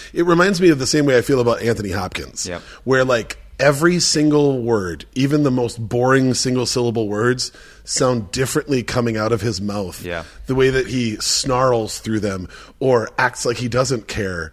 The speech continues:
Speaker 2: Yep.
Speaker 1: in the
Speaker 2: Yep.
Speaker 1: face of everything. Like, it is, it is a masterclass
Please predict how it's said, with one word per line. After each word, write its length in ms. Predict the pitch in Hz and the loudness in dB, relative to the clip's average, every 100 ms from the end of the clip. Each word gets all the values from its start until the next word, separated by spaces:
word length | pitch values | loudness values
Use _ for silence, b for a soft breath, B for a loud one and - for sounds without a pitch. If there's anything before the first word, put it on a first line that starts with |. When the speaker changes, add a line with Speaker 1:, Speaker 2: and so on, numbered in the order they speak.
| - | -12
Speaker 2:
Yep. 220 | 85 - | -8 0
Speaker 1:
in 100 | 160 | 2
the 60 | |
Speaker 2:
Yep. 60 | 151 | 2
Speaker 1:
face 340 | - 147 139 | 0 -2 -2
of 260 | - 135 117 - | -2 -2 -4 -4
everything. 480 | 131 131 131 123 117 | -4 -2 -4 -4 -6
Like, 200 | 135 - | -8 2
it 160 | 185 | 2
is, 320 | 151 110 - - - - | 2 -4 -10 -12 -14 -2
it 140 | 147 | 0
is 160 | 135 120 | 0 0
a 100 | 117 | 0
masterclass 1000 | 110 123 127 - 123 - 110 95 - | 0 -2 -2 -4 -6 -2 -2 -2 -8